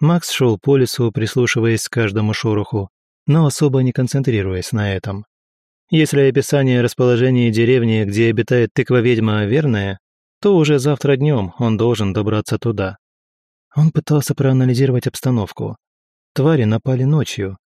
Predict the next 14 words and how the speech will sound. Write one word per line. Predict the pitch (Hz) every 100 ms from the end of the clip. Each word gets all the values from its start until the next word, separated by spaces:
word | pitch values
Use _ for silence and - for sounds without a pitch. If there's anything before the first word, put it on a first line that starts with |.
| _ -
и, | 123
судя | 127 110 110
по | 113
их | 113
действиям, | 107 139 131 120 110 104
в | -
темноте | 113 107 - 139
они | 127 120
видели | 123 120 120
отлично. | - 123 123 101 - 104 95 - _ _ _ _ -
Главным | 113 127 165 170
сейчас | 165 147 156 143
был | 127 139
вопрос, | 127 117 147 151 -